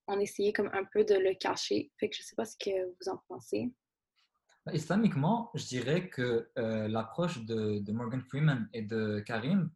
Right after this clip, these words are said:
Speaker 2: elle semble appropriée parce que oui, c'est vrai qu'il faut pas voir les gens à travers des, des, des lentilles de lui, il est noir, lui, il est arabe, lui, il est blanc, et cetera.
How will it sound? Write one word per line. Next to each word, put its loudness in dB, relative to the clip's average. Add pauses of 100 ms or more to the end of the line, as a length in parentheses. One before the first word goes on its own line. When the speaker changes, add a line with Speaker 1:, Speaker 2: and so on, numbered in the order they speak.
(420)
Speaker 2:
elle -6
semble 2
appropriée -4 (460)
parce -6
que -2
oui, 2
c'est -4
vrai 0
qu'il -4
faut -10
pas 0 (280)
voir 4
les 2
gens 6
à 4
travers 0
des, 2
des, 0
des 2
lentilles 2
de 0
lui, 2
il 2
est 4
noir, 4
lui, 2
il 4
est 4
arabe, 2
lui, 2
il 4
est 2
blanc, 2
et 0
cetera. -4